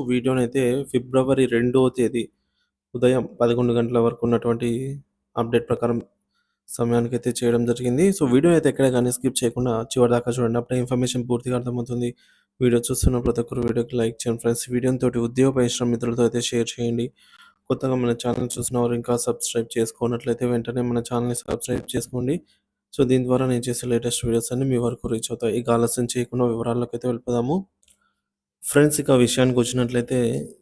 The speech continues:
ఏపీ ప్రభుత్వ ఉద్యోగులకు మరియు పెన్షనర్లకు, ఆ,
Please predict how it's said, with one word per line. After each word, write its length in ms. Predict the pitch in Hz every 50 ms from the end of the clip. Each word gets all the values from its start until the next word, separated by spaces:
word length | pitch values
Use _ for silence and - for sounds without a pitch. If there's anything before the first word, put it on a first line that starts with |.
| - 135
ఏపీ 380 | 127 127 127 123 127 - 131 127
ప్రభుత్వ 480 | 120 - 127 123 123 123 120 - - 120
ఉద్యోగులకు 580 | 120 120 113 117 127 127 123 120 120 120 120
మరియు 380 | 120 117 120 113 120 120 120 117 -
పెన్షనర్లకు, 720 | 117 117 117 - - - 123 120 120 120 - - 127 123 120 123 123 - _ _ _ _ _ _ _ _ _ _ _ _ _ _ -
ఆ, 100 | -